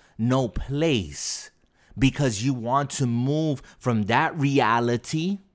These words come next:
and the necessity of that reality to a passiveness, an indoctrination where everything has to be about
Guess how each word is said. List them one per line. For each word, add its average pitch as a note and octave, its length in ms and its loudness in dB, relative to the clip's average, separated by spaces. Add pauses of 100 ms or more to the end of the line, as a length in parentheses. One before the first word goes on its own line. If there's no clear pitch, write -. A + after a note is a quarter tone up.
(440)
and C#3 140 4
the B2 100 6
necessity C#3+ 1000 2
of A2+ 260 2 (200)
that A2+ 400 2
reality B2 920 0 (280)
to C#3 340 4 (640)
a A#2+ 80 2
passiveness, A2 1900 0 (840)
an C#3+ 120 6
indoctrination D3 1200 2
where B2 180 0
everything C#3+ 540 0 (240)
has D#3 480 0
to C#3+ 140 4
be C3+ 500 -2 (1000)
about C#3 580 0